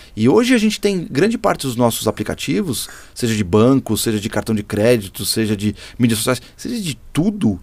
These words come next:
tá no, tá no celular. E, e aí, como é que a gente faz pra se proteger nessa,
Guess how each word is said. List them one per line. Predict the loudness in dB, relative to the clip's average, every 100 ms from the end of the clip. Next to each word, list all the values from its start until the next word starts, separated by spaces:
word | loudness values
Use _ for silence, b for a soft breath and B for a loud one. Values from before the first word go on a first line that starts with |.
| -12 -20 -10
tá | -2 0 2
no, | 2 2 2 -2 -10 -6
tá | -6
no | -4
celular. | -4 -2 2 6 6
E, | 4 0 -2 -4
e |
aí, | 0 4 4 2
como | 0
é | 0
que |
a | -2
gente | -4
faz | -4 -4
pra | -4
se | -6
proteger | -2 -2 0 0 2 2
nessa, | 0 -2